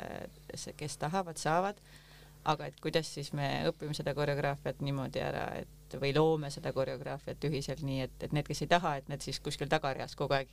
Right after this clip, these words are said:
ise midagi teevad, et neil siis ka motivatsioon ei püsi, et, et, äh, või mina ise olen mõelnud vahepeal, et võib-olla peabki üks olema selline nagu teraapiatants, kus sa siis nagu teed kõiki neid samu asju, aga sa ei pea lõpuks mingit, äh,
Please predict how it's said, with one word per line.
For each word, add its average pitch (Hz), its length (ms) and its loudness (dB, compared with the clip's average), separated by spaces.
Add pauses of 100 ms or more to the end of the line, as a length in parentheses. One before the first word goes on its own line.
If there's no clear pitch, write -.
(200)
ise 151 320 4
midagi 143 280 0
teevad, 151 240 4
et 151 60 -6
neil 151 220 0
siis 160 200 0
ka 165 160 4
motivatsioon 139 640 -2
ei - 100 -4
püsi, 147 180 -2
et, - 160 -4 (800)
et, - 320 -4
äh, 139 140 4
või 147 180 4 (280)
mina 143 300 2
ise 147 200 -2
olen 151 160 -2
mõelnud 147 280 -2
vahepeal, 147 320 -2
et 147 80 -10
võib-olla 147 220 0
peabki 151 340 0
üks - 160 -4
olema 139 240 0
selline 143 320 -6
nagu 147 160 -4
teraapiatants, 170 720 2
kus - 240 -6
sa 156 80 -4
siis 156 260 -6
nagu 175 280 -4 (1200)
teed 180 260 2
kõiki 190 320 0
neid 180 120 2
samu 214 280 2
asju, 233 300 -4
aga 151 140 -2
sa 151 160 -2
ei 156 120 0
pea 170 180 2
lõpuks 165 320 -4
mingit, 156 400 -2
äh, - 920 -8